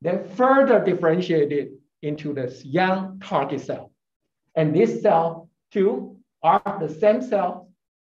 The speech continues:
only age differences. That's, that's what I want to say. So we want to actually compare this young and old cell. Let me give you at least two slides, scientific data to show you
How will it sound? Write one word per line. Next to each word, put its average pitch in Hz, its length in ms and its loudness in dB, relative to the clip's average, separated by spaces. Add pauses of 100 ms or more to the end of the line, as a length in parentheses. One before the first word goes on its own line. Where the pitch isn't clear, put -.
(120)
only 175 460 -2 (100)
age 165 540 -4
differences. - 680 -10 (1500)
That's, 160 240 -4 (100)
that's 170 180 -2
what 151 220 0
I 151 60 2
want 147 280 -2
to - 20 -8
say. 135 220 -4
So - 400 -4 (180)
we 190 140 -2
want 226 280 0
to 202 120 -4
actually 175 380 -2
compare 147 840 -4
this 151 340 -10
young 185 500 -4
and 135 180 -10
old 160 260 0
cell. - 300 -4 (440)
Let 208 120 4
me 240 80 2
give 196 200 0
you 190 340 -6
at 139 120 -6
least - 300 -4
two 233 160 -6
slides, 180 440 -2 (280)
scientific 147 540 -4
data 156 380 -2
to 143 80 -10
show 214 400 0
you - 220 -10